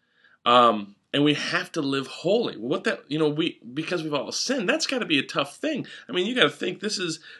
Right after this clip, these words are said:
reasonable service. It's not like, "Well, this is great service." This is, yeah, it's reasonable for you to be holy, um, to present your bodies as a living sacrifice. And, and living sacrifice means that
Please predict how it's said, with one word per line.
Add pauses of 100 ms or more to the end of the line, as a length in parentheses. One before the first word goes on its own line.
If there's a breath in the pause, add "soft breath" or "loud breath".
(140 loud breath)
reasonable
service.
It's
not
like, (240 loud breath)
"Well,
this
is (200 soft breath)
great
service."
This
is, (180)
yeah,
it's
reasonable (120)
for
you
to
be
holy, (520 loud breath)
um,
to
present
your
bodies
as
a
living
sacrifice.
And, (180 loud breath)
and
living
sacrifice
means
that